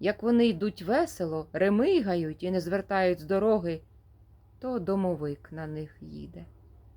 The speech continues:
Уночі напередодні переходу в нову хату ходять дізнаватися, чи перейшов домовик і яке життя буде в новій хаті.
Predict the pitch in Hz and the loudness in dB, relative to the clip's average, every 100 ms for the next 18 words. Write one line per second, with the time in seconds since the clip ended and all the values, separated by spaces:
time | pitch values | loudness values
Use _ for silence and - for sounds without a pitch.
0 | - - - - - 175 214 208 - 247 | -20 -20 -20 -20 -8 0 2 0 -2 0
1 | 285 262 220 185 196 175 214 185 190 190 | 2 4 4 4 4 4 4 4 0 -2
2 | 196 202 - 208 185 185 185 185 185 226 | -2 -2 0 0 0 0 0 -2 -2 -2
3 | 240 185 170 - 208 196 185 196 185 226 | -2 -2 -6 -2 0 0 0 -2 0 2
4 | 226 202 165 160 - 156 - 165 175 175 | 4 4 2 -2 -10 -12 -10 -8 -4 -2
5 | 175 - 226 220 220 254 262 180 147 - | -4 -4 -6 0 2 2 0 -2 -6 -12
6 | - - - - - 202 208 202 214 185 | -20 -20 -20 -16 -2 4 4 6 2 2
7 | 202 - 190 165 151 165 165 165 160 165 | -2 -2 -4 -2 -4 -2 -2 -2 -4 -8
8 | - 160 156 - | -8 -14 -14 -18